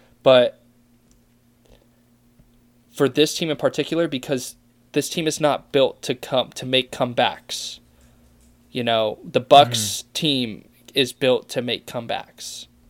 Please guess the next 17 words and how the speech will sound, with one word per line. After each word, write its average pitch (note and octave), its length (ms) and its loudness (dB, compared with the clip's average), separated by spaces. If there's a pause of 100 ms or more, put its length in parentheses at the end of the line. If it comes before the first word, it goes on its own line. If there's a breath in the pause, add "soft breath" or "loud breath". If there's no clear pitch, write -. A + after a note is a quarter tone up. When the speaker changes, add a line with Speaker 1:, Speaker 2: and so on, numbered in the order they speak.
(540 soft breath)
Speaker 1:
This C#3+ 240 2
team C3+ 420 -6
is B2+ 200 -4
built C3+ 380 0
in C3 140 -6
playing, B2 440 -4
in B2 100 -10
terms C3 260 -8
of, B2 80 -10
like, B2 180 -4
relating B2+ 340 -2
it B2 80 -8
to C3 80 -12
fast, - 500 -6 (240)
uh, C#3 40 0
into B2+ 340 -2
basketball. D#3 600 -2